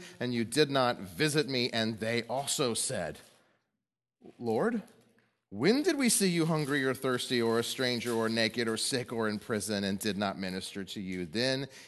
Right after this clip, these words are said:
he will answer them, saying, "Amen, I say to you, as you did not do it to one of the least of these, you did not do it to me."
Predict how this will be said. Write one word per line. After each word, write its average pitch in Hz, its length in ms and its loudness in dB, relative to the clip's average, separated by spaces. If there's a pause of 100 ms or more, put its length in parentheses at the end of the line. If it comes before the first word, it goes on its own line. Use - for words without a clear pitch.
he 117 120 0
will 110 220 2
answer 139 340 0
them, 123 180 -2
saying, 107 480 0 (320)
"Amen, 117 540 6 (300)
I 113 120 -2
say 165 380 4
to - 160 -2
you, 107 400 0 (400)
as 104 240 0
you 131 160 0
did 113 240 0
not 131 360 0
do 160 160 4
it 156 120 2
to 151 100 0
one 139 200 4
of 127 80 2
the 127 100 4
least 156 360 4
of 151 120 0
these, 170 380 2
you 123 80 -2
did 110 220 -2
not 143 420 0
do 139 220 2
it 135 160 0
to 120 180 -4
me." 120 480 2